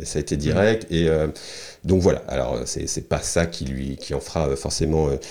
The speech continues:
Speaker 1: une, une présidente, mais, euh, elle marque comme ça, euh, des petits points,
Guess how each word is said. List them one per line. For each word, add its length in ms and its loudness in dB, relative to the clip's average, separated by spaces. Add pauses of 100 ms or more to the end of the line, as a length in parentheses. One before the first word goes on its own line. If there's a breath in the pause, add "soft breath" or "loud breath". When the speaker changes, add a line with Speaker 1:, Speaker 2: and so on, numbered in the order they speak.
(220 loud breath)
Speaker 1:
une, 500 0
une 280 -2
présidente, 680 4
mais, 600 6
euh, 460 4 (200)
elle 140 2
marque 240 2
comme 140 2
ça, 300 2
euh, 280 4
des 160 -2
petits 280 -8
points, 340 2